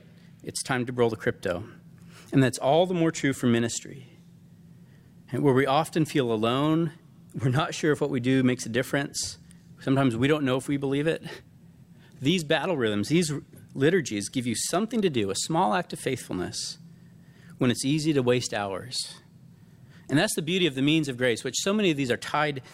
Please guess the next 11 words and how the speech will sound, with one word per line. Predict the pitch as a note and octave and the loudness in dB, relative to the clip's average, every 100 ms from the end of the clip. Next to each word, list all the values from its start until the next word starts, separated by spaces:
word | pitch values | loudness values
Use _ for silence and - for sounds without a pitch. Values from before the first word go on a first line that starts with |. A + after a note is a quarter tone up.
| - - - | -20 -20 0
into. | D#3+ D#3+ - A2+ | 2 2 0 0
Those | D3 A3 - | 2 2 0
small | - G3 G#3 | -2 0 2
acts | F3 E3+ D#3+ | 2 0 -8
of | |
faithfulness, | - C3 B2+ A2 F#2 - | -2 -2 -2 -6 -6 -2
minis-, | B2+ D3+ F3+ - - - - | 2 4 2 0 -14 -18 -2
word, | C3+ F#3 F3+ D3+ | 4 6 4 0
prayer, | - E3 D#3+ D#3+ | 0 2 4 2
and | - A2 | -2 -6
sacrament, | - B2+ D3 - F2 D#2+ - | -2 -2 -2 -6 -8 -8 -12